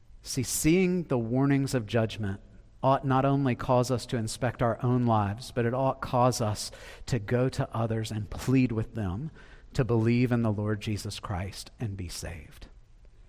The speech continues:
Let's go to him now in prayer. Lord God in heaven, we thank you for the word. Oh, it's so precious to us,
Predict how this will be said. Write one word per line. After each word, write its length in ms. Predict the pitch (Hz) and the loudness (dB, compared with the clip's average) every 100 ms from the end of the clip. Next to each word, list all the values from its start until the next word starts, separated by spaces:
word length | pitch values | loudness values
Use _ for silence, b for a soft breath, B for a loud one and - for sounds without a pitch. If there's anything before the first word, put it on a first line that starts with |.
| - | -4
Let's 160 | 135 - | -4 4
go 100 | 135 | 4
to 60 | |
him 240 | 107 117 110 | 6 2 2
now 160 | 110 | 2
in 160 | 107 104 | 0 -2
prayer. 380 | - 95 117 - - - - - - - - - - - B B B B B B B B B B 143 | -6 -8 -8 -12 -18 -20 -20 -20 -20 -20 -20 -20 -20 -20 B B B B B B B B B B 8
Lord 160 | 156 | 10
God 260 | 139 143 139 | 12 12 12
in 80 | 135 | 8
heaven, 340 | 101 131 131 | 6 6 6
we 100 | 135 | 4
thank 300 | - 156 135 | 6 4 6
you 100 | 147 | 2
for 160 | - 135 | 4 2
the 80 | |
word. 560 | 120 113 120 120 120 123 - | 4 4 6 6 2 -2 -6
Oh, 240 | - - | -8 -8
it's 120 | - - | -8 -8
so 260 | - 143 | -4 -4
precious 640 | 110 - 127 - 127 110 - | -4 -2 -2 -2 -6 -6 -4
to 220 | 123 107 | -2 0
us, 380 | 101 - - | -2 -8 -14